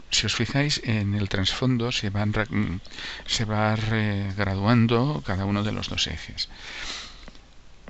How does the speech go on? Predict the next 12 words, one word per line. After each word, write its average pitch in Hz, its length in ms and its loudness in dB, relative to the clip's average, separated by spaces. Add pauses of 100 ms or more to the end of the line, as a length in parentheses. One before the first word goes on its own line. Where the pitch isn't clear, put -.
(600)
En, 120 480 6
en, 110 320 6
para, 110 240 6
en 107 100 4
cuanto 110 320 4
a - 20 4
la 117 140 4
y, 113 320 2
el 101 140 4
valor 117 300 2
más 135 180 4
pequeño 151 560 2